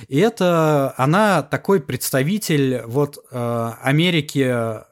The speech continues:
шестидесятых, семидесятых, то есть вот движение хиппи, там, борьбы за мир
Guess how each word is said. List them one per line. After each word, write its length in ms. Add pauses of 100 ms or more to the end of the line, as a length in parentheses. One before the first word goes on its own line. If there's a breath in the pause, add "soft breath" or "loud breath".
(180)
шестидесятых, 760
семидесятых, 720
то 60
есть 120
вот 120
движение 520
хиппи, 480
там, 260
борьбы 340
за 180
мир 380